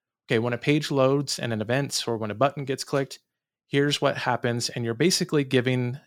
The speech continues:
inside of code, you're giving the, um, different elements on the stage directions, uh, commands. Okay, when this clicks, show this. When this clicks,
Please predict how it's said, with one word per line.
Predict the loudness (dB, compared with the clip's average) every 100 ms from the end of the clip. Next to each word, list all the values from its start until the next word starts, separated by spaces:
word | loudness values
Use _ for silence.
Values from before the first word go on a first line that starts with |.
| -4
inside | -4 0 -2
of | 0
code, | 0 2 2
you're | -2
giving | -2 -2 -2 -4 -6 -8 _
the, | -4 -2 0 -2 -2 -4
um, | -4 -2 -4 -8 _ _ _ _ _ _ _
different | -4 -2 0
elements | 0 0 0
on | 0
the | 0
stage | -2 0 0 0 0 -4 -4 _ _ _ _ _ _ _
directions, | -4 -2 0 -2 -4 -4 -6
uh, | -4 -4 -4 _ _ _
commands. | -6 -2 -2 -4 -6 -6
Okay, | -4 -4 -6 _ _ _ -4
when | 2 4
this | 4
clicks, | 2 2 2 2 -2 -4 _
show | 0 4 4
this. | 2 -2 -4 -4
When | -4 -2
this | -2 -2
clicks, | -2 0 0 -2 -6 -6